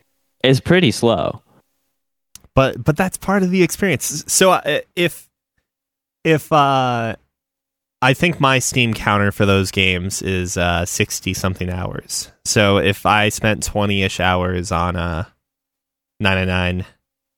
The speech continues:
Speaker 2: then maybe forty on V L R. But let's also be clear that, uh, I'm, I'm known for leaving games open and going and getting dinner and coming back six hours later. <laughs> So that could, uh,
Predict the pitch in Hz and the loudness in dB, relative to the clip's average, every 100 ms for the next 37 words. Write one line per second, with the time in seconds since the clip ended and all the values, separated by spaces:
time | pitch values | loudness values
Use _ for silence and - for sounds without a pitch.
0 | _ 101 95 98 101 - 101 101 95 95 | _ -6 -2 -2 -4 -2 2 4 2 2
1 | 95 87 87 92 120 - _ _ 113 131 | 2 2 2 2 0 -4 _ _ 0 2
2 | 175 170 156 139 131 113 131 117 101 95 | 4 2 2 0 0 0 0 2 2 0
3 | 95 _ - 98 92 69 107 107 101 - | -2 _ -2 2 2 2 2 0 -4 -10
4 | _ _ _ - 107 107 107 107 107 101 | _ _ _ -2 0 2 4 4 2 2
5 | 104 107 98 95 101 98 92 95 90 90 | 4 4 2 0 0 0 0 0 0 0
6 | 90 90 - _ _ - 98 101 101 101 | 0 -4 -10 _ _ -2 0 4 4 4
7 | 98 95 92 92 92 92 92 90 101 95 | 2 2 2 2 2 2 0 0 -2 2
8 | 92 90 - 98 - 92 92 92 - 90 | 2 0 -2 -4 0 2 2 0 -2 -4
9 | 85 87 - - - - - - 139 - | -2 -2 0 0 -2 -4 -4 -4 -6 -6
10 | - _ _ _ _ _ _ _ _ _ | -12 _ _ _ _ _ _ _ _ _
11 | 98 98 - 110 95 92 95 92 90 | -2 0 2 2 2 0 2 4 2